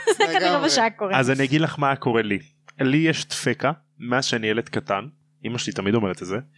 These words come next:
Speaker 2: יש לך הרבה דפקות, נתחיל בזה.
Speaker 3: הר-, המון.
Speaker 2: אבל
Speaker 1: זה לא דפקה, אבל
Speaker 3: המון.
Speaker 1: זה, זה פרס.
Speaker 3: מאוד,
Speaker 2: נו.
Speaker 3: כן. אבל הדפקה הספציפית הזו, זה שאם אני, כשאני אוכל ארוחה, ואתה יודע, יש בה כמה מרכיבים, את המרכיב הכי טעים אני שומר לסוף.
Speaker 2: ברור.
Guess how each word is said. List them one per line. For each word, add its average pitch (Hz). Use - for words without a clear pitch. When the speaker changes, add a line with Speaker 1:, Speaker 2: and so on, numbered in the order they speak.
Speaker 2:
יש -
לך -
הרבה 135
דפקות, -
נתחיל -
בזה. 117
Speaker 3:
הר-, 107
המון. 104
Speaker 2:
אבל 131
Speaker 1:
זה 202
לא 226
דפקה, 233
אבל 202
Speaker 3:
המון. 214
Speaker 1:
זה, 185
זה 185
פרס. -
Speaker 3:
מאוד, 107
Speaker 2:
נו. 147
Speaker 3:
כן. 113
אבל 110
הדפקה 147
הספציפית 113
הזו, 160
זה 110
שאם 147
אני, 120
כשאני 101
אוכל 131
ארוחה, 104
ואתה 107
יודע, 107
יש 104
בה 120
כמה 123
מרכיבים, 110
את 123
המרכיב 113
הכי 165
טעים 185
אני 104
שומר 117
לסוף. -
Speaker 2:
ברור. 113